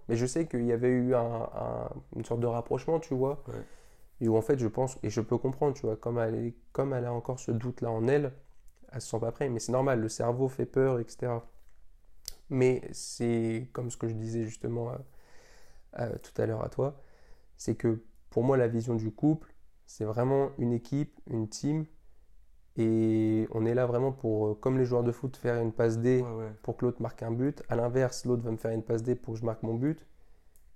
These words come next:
Speaker 2: C'est là que on voit qu'en vrai, notre vision, elle a évolué, euh, là-dessus, parce que, tu sais, quand t'es, euh, plus jeune, genre t'as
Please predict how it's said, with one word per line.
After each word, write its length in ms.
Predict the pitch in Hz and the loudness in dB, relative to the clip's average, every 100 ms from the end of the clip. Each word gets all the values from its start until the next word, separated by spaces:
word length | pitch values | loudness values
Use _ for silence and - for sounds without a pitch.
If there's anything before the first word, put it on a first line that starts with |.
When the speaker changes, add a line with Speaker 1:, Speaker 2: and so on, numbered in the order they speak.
| - - - - - | -20 -20 -20 -20 -18
Speaker 2:
C'est 500 | - - - - 127 | -14 -10 -10 -4 0
là 180 | 127 160 | 0 -2
que 540 | 160 - 123 117 117 117 | -4 -2 0 2 0 0
on 180 | 110 113 | -2 -2
voit 160 | 135 | -4
qu'en 220 | 135 - 110 | -4 -6 -4
vrai, 160 | 131 | -2
notre 180 | 113 104 | -2 -4
vision, 420 | 104 107 123 123 | -6 -6 -6 -4
elle 80 | 101 | -4
a 60 | 95 | -4
évolué, 480 | 90 98 98 101 113 | -4 -6 -6 -8 -6
euh, 440 | 101 92 90 87 | -6 -6 -6 -6
là-dessus, 360 | 87 87 - 101 | -8 -10 -10 -10
parce 240 | 98 92 | -10 -12
que, 100 | - | -18
tu 80 | - | -12
sais, 140 | 117 | -12
quand 220 | 104 101 95 | -10 -10 -10
t'es, 120 | - 95 | -8 -6
euh, 800 | 92 90 87 87 87 87 85 82 80 - - | -6 -6 -6 -6 -8 -8 -8 -8 -10 -14 -20
plus 200 | - 92 | -14 -8
jeune, 280 | 101 104 101 | -6 -6 -8
genre 140 | 87 | -10
t'as 100 | - | -12